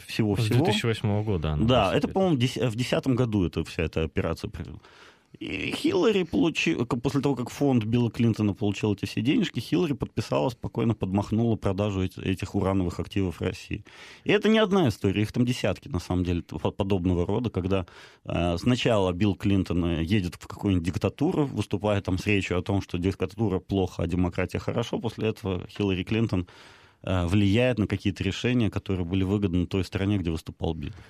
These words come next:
Speaker 2: Я так понимаю, ваша симпатия на стороне Сандерса.
Speaker 1: Да, да.
Speaker 2: Э, вернёмся к Хиллари, с вашего позволения.
Speaker 1: Так мы, мы щас про
Speaker 2: Э,
Speaker 1: неё только и говорим.
Speaker 2: ну, от Сандерса, да. Э, это не первая и далеко не первая книга,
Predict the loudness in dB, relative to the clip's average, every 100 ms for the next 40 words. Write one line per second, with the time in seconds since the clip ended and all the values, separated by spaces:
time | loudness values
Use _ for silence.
0 | -4 0 2 2 0 2 2 4 2 2
1 | -2 -2 0 0 0 0 0 0 -2 0
2 | 0 0 -2 -4 -8 -14 -14 -2 0 2
3 | 0 -4 -10 -20 -20 -6 -4 -2 0 0
4 | -2 0 0 0 0 -2 -6 -4 -2 0
5 | -4 -6 -4 -2 0 0 2 2 2 2
6 | 2 2 4 4 4 4 2 2 2 6
7 | 6 6 4 2 2 4 4 4 2 0
8 | 0 0 2 0 0 0 0 0 -2 -2
9 | -2 -4 -10 -6 -2 0 0 2 2 2
10 | 2 2 2 0 -4 -12 -10 -2 0 2
11 | 2 0 -2 -4 -4 0 0 0 0 0
12 | -2 -2 -2 0 0 -2 -2 -4 -2 -2
13 | 0 -2